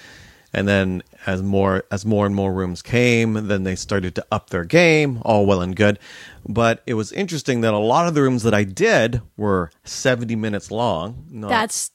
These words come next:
Speaker 2: pretty amazing.
Speaker 1: Yeah, it was,
Speaker 2: Yeah.
Speaker 1: it was, these were all the newer rooms. And it was like, "What, they're all seventy minutes now?" With,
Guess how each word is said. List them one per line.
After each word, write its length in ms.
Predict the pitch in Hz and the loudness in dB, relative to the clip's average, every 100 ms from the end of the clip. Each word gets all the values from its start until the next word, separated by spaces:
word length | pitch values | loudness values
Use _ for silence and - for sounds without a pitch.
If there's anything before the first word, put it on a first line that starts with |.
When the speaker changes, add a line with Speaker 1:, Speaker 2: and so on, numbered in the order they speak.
| - | -6
Speaker 2:
pretty 240 | 254 202 | -2 -2
amazing. 340 | 185 180 185 196 | -4 -4 -4 2
Speaker 1:
Yeah, 320 | 156 95 90 | 2 2 0
it 20 | 104 | -2
was, 180 | 101 - | -4 -4
Speaker 2:
Yeah. 240 | 202 175 | -2 -2
Speaker 1:
it 20 | |
was, 340 | 98 90 - - | -2 -8 -14 -18
these 300 | 113 117 117 | -10 -6 -4
were 120 | 104 110 | 0 2
all 80 | 107 | 2
the 80 | 104 | 0
newer 340 | 113 160 147 | 2 2 2
rooms. 400 | 85 82 98 110 | 0 -4 -6 -8
And 80 | 98 | -6
it 40 | |
was 40 | 110 | -6
like, 100 | 147 | -2
"What, 180 | 180 | -2
they're 120 | 123 113 | 0 0
all 120 | 127 | 0
seventy 340 | - 143 123 | 0 0 2
minutes 340 | 101 113 139 151 | 2 2 0 0
now?" 220 | 156 180 | 0 2
With, 240 | 123 107 | 0 -2